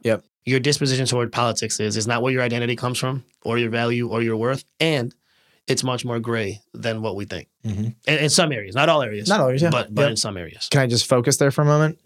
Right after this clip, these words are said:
Speaker 1: Outside of, like, my white culture,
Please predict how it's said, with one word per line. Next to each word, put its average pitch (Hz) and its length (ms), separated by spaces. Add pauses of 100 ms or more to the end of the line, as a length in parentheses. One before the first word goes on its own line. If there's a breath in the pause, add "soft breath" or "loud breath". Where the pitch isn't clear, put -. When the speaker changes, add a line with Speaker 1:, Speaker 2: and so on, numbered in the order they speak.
(220)
Speaker 1:
Outside 151 580
of, 131 160 (380)
like, 120 240
my 117 260
white 110 300
culture, 170 480